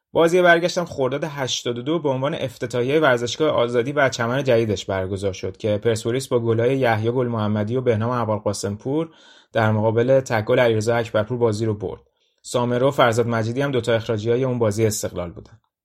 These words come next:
اه، راستی پرسپولیس و استقلال اون فصل توی لیگ قهرمانان آسیا هم بودن که همینطور که گفتیم اولین دوره با فرمت جدیدش بود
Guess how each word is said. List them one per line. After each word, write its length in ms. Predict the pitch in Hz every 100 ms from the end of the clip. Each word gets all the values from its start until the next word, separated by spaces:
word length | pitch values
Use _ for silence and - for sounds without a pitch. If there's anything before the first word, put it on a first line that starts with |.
| -
اه، 220 | 135 135
راستی 440 | 143 135 185 175 -
پرسپولیس 540 | 156 143 - 143 139
و 20 | 147
استقلال 340 | 139 143 160
اون 80 | 165
فصل 280 | - 160 -
توی 120 | 165
لیگ 200 | 156 135
قهرمانان 460 | 127 123 123 127
آسیا 340 | 123 120 131 135
هم 100 | 156
بودن 260 | 160 160
که 120 | 160 139
همینطور 320 | 143 147 143
که 80 | 139
گفتیم 340 | 117 113 131
اولین 420 | 117 113 117 117
دوره 240 | 113 117 131
با 100 | 131
فرمت 400 | - 113 117 139
جدیدش 560 | 127 113 131 160 156
بود 320 | 156 151 151